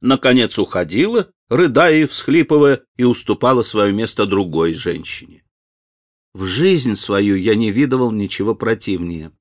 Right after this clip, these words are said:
Но вот король поднялся, выступил немного вперёд — и, сделав над собой усилие, прошамкал сквозь слёзы трогательную речь о том, какое тяжёлое испытание для него,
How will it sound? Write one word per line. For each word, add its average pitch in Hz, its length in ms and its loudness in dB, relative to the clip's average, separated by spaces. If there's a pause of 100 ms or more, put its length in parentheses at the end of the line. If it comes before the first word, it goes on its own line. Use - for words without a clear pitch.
(800)
Но 170 280 4
вот 233 280 0
король 180 400 2
поднялся, 107 880 -4 (680)
выступил 175 520 0
немного 147 440 4
вперёд — 131 680 -2 (760)
и, 127 140 2
сделав 135 540 0
над 90 180 -4
собой 90 400 0
усилие, 233 760 -4 (200)
прошамкал 156 760 -4
сквозь - 360 -4
слёзы 131 440 0
трогательную 107 760 0
речь 85 340 -4 (300)
о 175 100 -2
том, 190 260 -2
какое 185 400 2
тяжёлое 180 500 2
испытание 151 760 0
для 135 220 0
него, 127 540 0